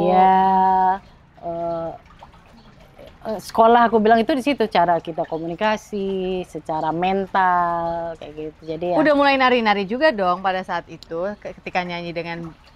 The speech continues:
Speaker 2: Ocean Park ini? Kan
Speaker 1: Eh,
Speaker 2: pasti ada
Speaker 1: oh iya,
Speaker 2: sedikit
Speaker 1: ada,
Speaker 2: koreo kan
Speaker 1: ada. Nah,
Speaker 2: kalau
Speaker 1: bener.
Speaker 2: band.
Speaker 1: Jadi, eh, termasuk itu. Makanya begitu tahun dua ribu,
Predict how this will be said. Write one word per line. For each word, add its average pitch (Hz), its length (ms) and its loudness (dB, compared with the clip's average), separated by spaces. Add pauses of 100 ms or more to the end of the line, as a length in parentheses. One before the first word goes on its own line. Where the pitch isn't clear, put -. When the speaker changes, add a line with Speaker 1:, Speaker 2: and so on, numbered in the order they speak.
Speaker 2:
Ocean 175 260 -12
Park 165 260 -6
ini? 156 360 -12 (160)
Kan 208 300 0
Speaker 1:
Eh, - 20 2
Speaker 2:
pasti 254 220 2
ada 226 160 4
Speaker 1:
oh 359 80 8
iya, 339 180 4
Speaker 2:
sedikit 180 220 2
Speaker 1:
ada, 196 80 2
Speaker 2:
koreo 220 180 6 (140)
kan 180 80 0
Speaker 1:
ada. 220 260 6
Nah, 208 40 2 (100)
Speaker 2:
kalau 180 200 0
Speaker 1:
bener. 247 300 4 (220)
Speaker 2:
band. 202 160 2
Speaker 1:
Jadi, 190 240 -2 (760)
eh, 180 540 -2 (220)
termasuk 202 420 -2
itu. 233 320 2 (140)
Makanya 185 520 -2
begitu 185 520 -4
tahun 190 580 -2
dua 185 220 2
ribu, 240 380 4